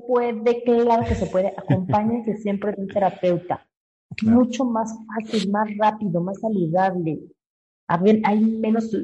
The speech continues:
Speaker 1: muertos y heridos en el camino, en el proceso. Sí se puede.
Speaker 2: Exacto. Estoy totalmente de acuerdo. Eh, eh,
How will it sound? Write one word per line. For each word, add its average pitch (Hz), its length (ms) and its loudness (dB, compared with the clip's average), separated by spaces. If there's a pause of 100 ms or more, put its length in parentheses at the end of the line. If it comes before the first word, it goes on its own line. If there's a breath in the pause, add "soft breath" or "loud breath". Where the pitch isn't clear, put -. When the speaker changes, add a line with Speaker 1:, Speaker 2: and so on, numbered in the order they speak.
(100)
Speaker 1:
muertos 202 380 0
y 180 100 0
heridos 180 360 0
en 170 80 -4
el 156 120 -4
camino, 156 480 -6
en 151 80 -10
el 151 100 -10
proceso. 160 500 -14 (180)
Sí 190 60 -14
se - 180 -14
puede. - 220 -6
Speaker 2:
Exacto. - 440 -14 (240)
Estoy 110 460 -10 (160)
totalmente 104 640 -10
de 98 60 -12
acuerdo. - 300 -16 (720 loud breath)
Eh, 107 580 -2
eh, 113 420 -6